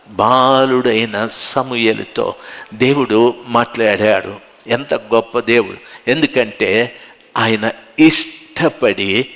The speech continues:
దేవుని మందిరంలో పని చేస్తూ ఉన్నాడు. ఆయన పరిచర్య చేసేది ఏలీ ఎదుటే కానీ ఎవరి కొరకు చేస్తున్నాడు? మందిరంలో మీరు చేసే ప్రతి పని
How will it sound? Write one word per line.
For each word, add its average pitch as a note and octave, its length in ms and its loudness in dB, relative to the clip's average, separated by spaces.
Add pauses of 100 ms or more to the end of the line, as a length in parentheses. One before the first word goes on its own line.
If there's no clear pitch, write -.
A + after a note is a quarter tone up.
(280)
దేవుని B2 440 0
మందిరంలో B2+ 1040 2 (340)
పని C3+ 260 -2 (140)
చేస్తూ C#3 540 0
ఉన్నాడు. G2+ 560 0 (520)
ఆయన B2+ 240 0
పరిచర్య G3 800 0 (120)
చేసేది B2 680 0
ఏలీ F3+ 380 4
ఎదుటే B2+ 480 2
కానీ B2 440 -2 (320)
ఎవరి C#3 380 4
కొరకు D3 400 2 (120)
చేస్తున్నాడు? D3 840 0 (1400)
మందిరంలో C#3 680 2
మీరు B2+ 360 0
చేసే C3+ 280 2
ప్రతి - 840 -2
పని F3+ 520 2